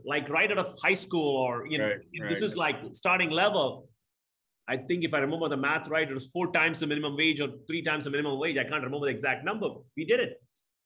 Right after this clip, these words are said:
Speaker 1: And we had unbelievable response.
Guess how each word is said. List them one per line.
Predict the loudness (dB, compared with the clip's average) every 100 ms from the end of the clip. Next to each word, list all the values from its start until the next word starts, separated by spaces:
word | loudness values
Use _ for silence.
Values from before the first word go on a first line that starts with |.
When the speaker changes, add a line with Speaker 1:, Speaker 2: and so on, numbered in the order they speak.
| _ _ -2
Speaker 1:
And | 0 0 -2 -6
we | 0 2
had | 2 0
unbelievable | 0 0 2 0 2 4 4
response. | 4 0 -4 -8 -10